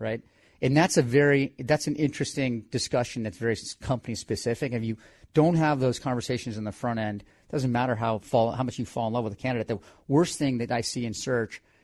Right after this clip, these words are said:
is that entrepreneurs fall in love with candidates for the wrong reasons.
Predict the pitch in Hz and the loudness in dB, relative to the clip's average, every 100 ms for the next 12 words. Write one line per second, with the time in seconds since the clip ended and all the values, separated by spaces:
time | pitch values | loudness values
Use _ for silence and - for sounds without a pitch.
0 | _ - 123 110 120 123 135 - 131 127 | _ -4 -2 2 2 2 0 -2 -4 -4
1 | - - 127 123 117 117 113 117 - 131 | -2 2 2 2 0 -2 -2 -4 -6 -4
2 | 135 120 110 - 113 110 113 101 101 117 | -2 -2 -4 -6 -4 -2 -2 -2 -2 -4
3 | 107 - | -6 -16